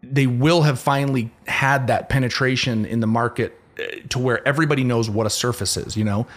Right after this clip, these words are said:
We're finally past the days of people calling the Surface an iPad when the coach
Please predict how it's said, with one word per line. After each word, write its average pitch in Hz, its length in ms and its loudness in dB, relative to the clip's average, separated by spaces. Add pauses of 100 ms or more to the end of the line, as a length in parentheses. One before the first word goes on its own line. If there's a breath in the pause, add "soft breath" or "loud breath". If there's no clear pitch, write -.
(120)
We're 135 80 2
finally 170 340 2
past 165 300 2
the 160 80 0
days 131 360 2
of 117 420 0 (340 loud breath)
people 123 400 0
calling 117 480 0
the 110 80 0
Surface 117 460 -2
an 123 140 -4
iPad 107 500 -2
when 107 120 0
the 98 60 -2
coach - 480 -2